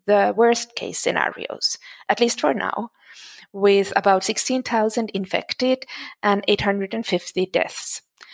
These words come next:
Numbers which have been called quite low if we think about Japan's aging and densely living population. But what kind of impact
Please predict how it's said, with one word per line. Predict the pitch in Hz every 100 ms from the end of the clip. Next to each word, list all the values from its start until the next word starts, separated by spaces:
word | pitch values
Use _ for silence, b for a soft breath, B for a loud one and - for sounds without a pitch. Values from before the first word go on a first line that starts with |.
| B 214
Numbers | 254 330 254 247 -
which | 208
have | 226 190
been | 196 190
called | - 190 -
quite | 196 -
low | 269 226 180
if | - -
we | 185
think | 175 175
about | 180 175 -
Japan's | 165 175 180 -
aging | 196 180 196 196 202 -
and | 208
densely | 185 185 - 180
living | 156 185
population. | 185 - - 196 220 214 - - _ _ _ B B B B B B B -
But | 226 247 247 226
what | 277 -
kind | - 415 403
of | 285
impact | - 269 - - - - -